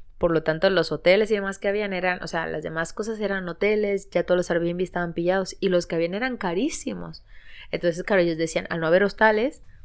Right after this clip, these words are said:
es, o te gastas una pasta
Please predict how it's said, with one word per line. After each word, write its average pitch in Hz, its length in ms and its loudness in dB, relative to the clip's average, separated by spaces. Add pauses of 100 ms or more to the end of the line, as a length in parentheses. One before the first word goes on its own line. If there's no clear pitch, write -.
(540)
es, 170 180 -4
o 165 120 -2
te 180 120 -2
gastas 185 300 -4
una 254 260 2
pasta 196 680 0